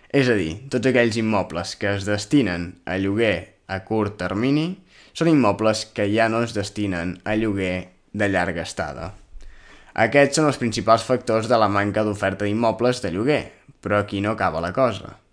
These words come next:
Com us comentava abans, això és un problema d'oferta i demanda. I no només ha disminuït l'oferta, sinó que la demanda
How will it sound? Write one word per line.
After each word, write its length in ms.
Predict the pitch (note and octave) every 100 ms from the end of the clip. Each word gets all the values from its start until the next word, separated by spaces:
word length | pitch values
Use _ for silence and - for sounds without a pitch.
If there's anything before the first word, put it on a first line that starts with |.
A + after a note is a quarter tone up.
| _ _ _ _ -
Com 200 | B2 B2+
us 100 | -
comentava 460 | A#2+ A#2+ B2 D3 A#2+
abans, 360 | A2 A2+ - -
això 260 | A2 A2+
és 80 | A2
un 120 | A#2+ A2+
problema 380 | G#2 G2+ G#2+ G2+
d'oferta 640 | G2 - A#2+ B2+ - D3 - -
i 100 | G2+
demanda. 600 | E2 F2 C#2+ G1+ - - _ _ - - -
I 120 | B2+
no 80 | D#3
només 220 | E3 D#3+ D3
ha 80 |
disminuït 440 | B2+ A#2 A2+ A2 A2
l'oferta, 680 | G#2 D3+ D3 C#3+ G2 G2 G2+
sinó 460 | - - A2+ A2
que 120 | G#2 G#2
la 80 | G#2
demanda 460 | A#2+ C3 B2+ B2